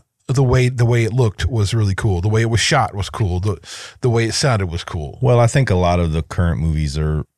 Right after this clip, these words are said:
Speaker 2: are sti-, I mean, Hollywood is still Hollywood, right?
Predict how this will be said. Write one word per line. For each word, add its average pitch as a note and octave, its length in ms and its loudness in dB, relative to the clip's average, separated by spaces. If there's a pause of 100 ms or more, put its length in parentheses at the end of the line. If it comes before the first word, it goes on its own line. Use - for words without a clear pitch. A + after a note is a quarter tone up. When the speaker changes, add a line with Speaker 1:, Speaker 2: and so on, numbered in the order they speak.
Speaker 2:
are E2 220 -4 (800)
sti-, - 380 -4
I G2 40 0
mean, G2+ 140 4
Hollywood G#2 460 2
is E2 80 -2
still E2 180 -2
Hollywood, C#2 500 -2
right? D#2 300 0